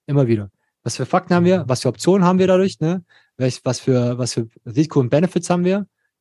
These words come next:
Speaker 1: Dann die Entscheidung, ausführen und dann nochmal checken,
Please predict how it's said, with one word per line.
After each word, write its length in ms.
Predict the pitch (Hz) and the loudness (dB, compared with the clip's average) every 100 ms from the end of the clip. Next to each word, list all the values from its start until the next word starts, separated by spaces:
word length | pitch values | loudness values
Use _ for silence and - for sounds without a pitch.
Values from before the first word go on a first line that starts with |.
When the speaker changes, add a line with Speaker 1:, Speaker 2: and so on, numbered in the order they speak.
| _ | _
Speaker 1:
Dann 140 | 127 | -2
die 100 | 123 120 | 2 2
Entscheidung, 680 | 127 127 - 156 180 196 - _ _ _ _ | 0 -4 -2 2 2 -2 -8 _ _ _ _
ausführen 580 | 139 170 - 180 190 190 _ _ _ _ _ - | -4 -4 2 2 2 -2 _ _ _ _ _ -14
und 180 | 117 | -4
dann 100 | 131 | -2
nochmal 260 | 147 123 117 | -2 -2 -4
checken, 240 | - 107 | -4 -10